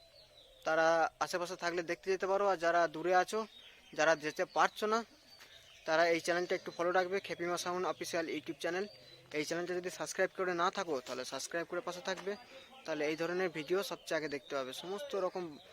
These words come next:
আমাদের সেট ছাড়াও যে কোনো কম্পিটিশন, রোড শো, লোড আনলোড, সব রকম ভিডিও এই চ্যানেলে আসবে। নিত্য নতুন ভিডিও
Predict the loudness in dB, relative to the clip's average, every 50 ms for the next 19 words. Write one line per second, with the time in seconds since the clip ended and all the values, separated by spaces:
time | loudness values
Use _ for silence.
0 | -20 -20 -12 -6 -4 0 2 2 2 4 2 0 0 0 -4 -4 -4 -4 -6 -2
1 | 4 6 6 6 6 2 -6 -20 -20 -20 -20 -10 -2 -2 -2 0 0 0 0 0
2 | 2 0 0 0 -2 -4 -8 -8 -6 -4 -2 0 0 0 -2 -2 -2 -4 -4 -6
3 | -6 -2 0 0 0 -2 -6 -12 -20 -20 -20 -20 -20 -20 -20 -20 -20 -20 _ -4
4 | 0 4 4 4 4 2 0 -2 2 2 2 2 2 2 2 2 0 -2 -12 -20
5 | -20 -20 -20 -20 -20 -20 -20 -20 -20 -20 -18 -14 -12 -6 -4 -4 -2 -2 -2 0
6 | -2 -2 -4 -4 -2 0 2 2 2 -2 -8 -20 -20 -20 -20 -20 -20 -20 -20 -20
7 | -20 -10 -4 -4 -2 0 2 2 2 4 4 4 4 4 0 -4 -6 -6 -6 -10
8 | -20 -20 -20 -20 -20 -20 -20 -20 -20 -20 -20 _ _ -20 -16 -10 -8 -8 -8 -6
9 | -4 -4 -4 -2 -4 -6 -6 -6 -6 -4 -4 -4